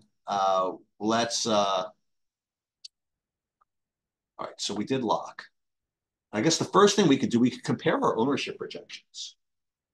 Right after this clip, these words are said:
And we're getting a little bit better, I will say, um, at our ownership projections. We're not good yet, but we're getting better. So let's just take a look and see how to do that again. We have our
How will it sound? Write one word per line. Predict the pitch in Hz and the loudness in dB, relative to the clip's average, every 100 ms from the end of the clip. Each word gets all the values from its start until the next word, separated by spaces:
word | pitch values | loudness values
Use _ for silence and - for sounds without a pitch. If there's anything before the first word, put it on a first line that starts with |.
| _ _ _ _ | _ _ _ _
And | 104 101 - | -12 -10 -4
we're | 110 107 | -4 0
getting | 170 214 196 | 2 4 6
a | |
little | 131 123 139 147 127 | 6 6 6 4 4
bit | 117 | 0
better, | 101 - - _ _ _ _ _ - | -2 -6 -8 _ _ _ _ _ -12
I | 95 | -10
will | 98 | -8
say, | - - - _ _ _ _ _ _ - | -8 -10 -16 _ _ _ _ _ _ -20
um, | 90 85 _ _ | -20 -20 _ _
at | - 92 | -8 -4
our | 90 | -4
ownership | 87 80 - - | -6 -8 -12 -16
projections. | - - - - - - | -18 -18 -18 -20 -18 -14
We're | 98 | -4
not | 117 131 - | -2 -2 0
good | 135 143 | 2 4
yet, | 135 170 185 - _ _ _ _ _ _ _ _ _ _ _ - | 6 6 4 -8 _ _ _ _ _ _ _ _ _ _ _ -6
but | 104 | -6
we're | 95 | -6
getting | - 110 110 107 104 98 - - 101 | -2 0 2 0 -2 -8 -14 -12 -8
better. | 90 - - _ - | -8 -8 -18 _ -16
So | - 98 | -12 -10
let's | 95 | -6
just | 113 - | -6 -4
take | 110 110 | -4 -2
a | |
look | 101 | -6
and | 101 | -4
see | - | -4
how | 95 | -2
to | 90 | -4
do | 101 95 | -4 -6
that | 87 | -8
again. | 87 82 | -12 -12
We | 85 | -8
have | - - | -6 -4
our | 92 | -6